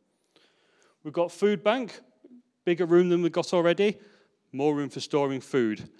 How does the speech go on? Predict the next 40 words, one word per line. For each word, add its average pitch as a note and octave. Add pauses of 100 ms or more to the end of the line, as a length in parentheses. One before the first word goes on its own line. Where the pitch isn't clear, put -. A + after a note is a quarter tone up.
(200)
And C#3+
what's D#3
really E3
nice A#2 (200)
is A2+
we've B2
got C#3
the C3
community C3
lounge. G#2 (420)
At C#3+
the D3
moment, E3
when D3 (220)
clients E3
come F3+
to -
food C#3
bank, B2
they -
have G#2
to G#2+ (300)
trot C#3+
round C3
to C3+
the B2+
back B2
door, A#2+
stand C#3
in B2+
a B2
corridor. G#2+ (500)
Actually, C3+
now C#3+
we A#2
can C3
take D3
them A2+
to -
a, G#2